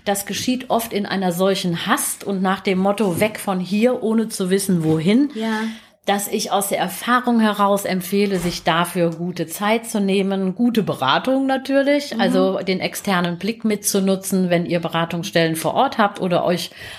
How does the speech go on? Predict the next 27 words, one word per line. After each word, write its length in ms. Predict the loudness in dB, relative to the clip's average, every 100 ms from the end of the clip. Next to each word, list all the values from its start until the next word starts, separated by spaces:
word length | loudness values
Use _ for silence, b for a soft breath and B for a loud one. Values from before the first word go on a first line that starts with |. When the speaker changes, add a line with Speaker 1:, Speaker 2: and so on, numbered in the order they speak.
| B 0
Speaker 1:
ähm, 460 | 2 4 4 2 -4 B B B B
an 360 | -2 0 -2 -2
Menschen 480 | 2 2 2 2 4
wenden 360 | 2 2 0
wollt, 300 | 2 2 2
die 120 | 2
mit 300 | 4 4 2 0
euch 580 | 2 2 0 -8 -12 -2
planen. 520 | 2 2 2 0 -2 B B B B -2
Das 200 | 0 2
muss 180 | 2 2
gut 140 | -2
vorbereitet 560 | -4 -6 -6 -12 -14 -14
sein. 280 | -16 -18 -18
Speaker 2:
Mhm. 200 | -6 0
Speaker 1:
So, 260 | 2 2 2
wir 140 | 0 2
kommen 320 | 2 4 4
wieder 240 | 4 4
zurück. 240 | 2 -2 2
Das 180 | 0 2
war 100 | 2
jetzt 240 | 2 0
die 80 | -4
Frage 460 | -2 0 2 2
gewesen 480 | 0 2 2 2 0
über 460 | 0 0 2 2